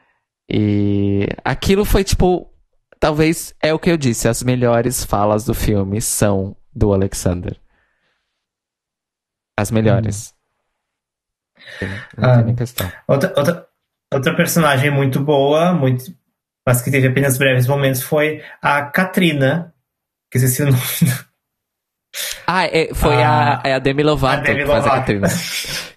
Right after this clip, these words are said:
Speaker 1: Que ela morre, ela morre nos primeiros quinze minutos, mas ela reaparece pegando um fantasma em chamas. Ai,
Speaker 2: Sim.
Speaker 1: gente. A Demi
Speaker 2: Mas
Speaker 1: Lovato
Speaker 2: eu
Speaker 1: deve
Speaker 2: gost-,
Speaker 1: ter se
Speaker 2: achei
Speaker 1: divertido
Speaker 2: legal
Speaker 1: muito.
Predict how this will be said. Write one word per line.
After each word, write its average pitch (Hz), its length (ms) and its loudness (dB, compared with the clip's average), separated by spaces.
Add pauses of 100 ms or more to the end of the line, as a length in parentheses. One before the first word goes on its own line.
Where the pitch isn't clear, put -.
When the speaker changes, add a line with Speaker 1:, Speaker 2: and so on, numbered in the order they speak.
Speaker 1:
Que 135 80 -2
ela 139 140 0
morre, 143 340 2
ela 147 220 0
morre 147 320 2
nos 139 180 0
primeiros 143 400 0
quinze 160 260 0
minutos, 139 520 -2
mas 139 180 0
ela 139 160 2
reaparece 135 560 0
pegando 123 340 -2
um 131 120 -2
fantasma 123 680 -2
em 120 60 -4
chamas. 98 640 -2 (640)
Ai, 113 460 2
Speaker 2:
Sim. 123 400 0
Speaker 1:
gente. 120 240 -4 (320)
A - 80 -2
Demi 123 180 2
Speaker 2:
Mas 131 80 4
Speaker 1:
Lovato 139 340 2
Speaker 2:
eu 180 60 2
Speaker 1:
deve 170 80 2
Speaker 2:
gost-, 196 120 2
Speaker 1:
ter 160 100 0
se 185 40 4
Speaker 2:
achei 180 220 2
Speaker 1:
divertido 175 300 0
Speaker 2:
legal 123 60 -4 (100)
Speaker 1:
muito. 104 580 -8